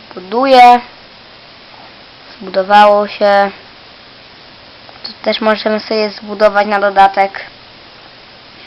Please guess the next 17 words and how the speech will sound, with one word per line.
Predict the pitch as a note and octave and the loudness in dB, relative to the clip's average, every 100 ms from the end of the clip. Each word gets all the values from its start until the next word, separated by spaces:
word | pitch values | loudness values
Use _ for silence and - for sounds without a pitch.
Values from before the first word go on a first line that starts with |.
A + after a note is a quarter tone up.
| - - - A#3+ | -20 -20 -18 -12
I | |
zobaczymy | A#3 B3+ C#4+ C4 B3 A3+ A3 | -10 -6 -4 -2 0 0 -2
po | A3 | -6
paru | - - G#3+ G#3 | -10 -2 -2 -2
minutach, | G#3 G#3+ G#3+ - | -4 -4 -6 -8
jak | G#3+ | -14
to | G#3 | -16
się, | - - - - | -14 -16 -16 -12
nasze | G3+ - G3 | -12 -10 -10
miasto | G3+ - | -10 -12
się | G3+ G3+ | -6 -4
rozbuduje. | G3 G3 F#3+ F3+ E3 D3+ - G3 - - - - - - - | -2 -4 -8 -12 -12 -12 -14 -18 -20 -20 -20 -20 -20 -20 -10
Okej? | B3 D4+ D4+ C#4 - - - - - - - - - | -4 2 2 2 -2 -20 -20 -20 -20 -20 -20 -14 -4
Potem | B3 B3+ A#3+ A3 | -2 2 2 2
wam | A3+ A3+ | 2 2
może | A3+ A3 | 0 -2
prześlę, | - A3 - G#3+ G#3 F#3+ D3+ F#2 | -6 -8 -4 0 2 2 2 -2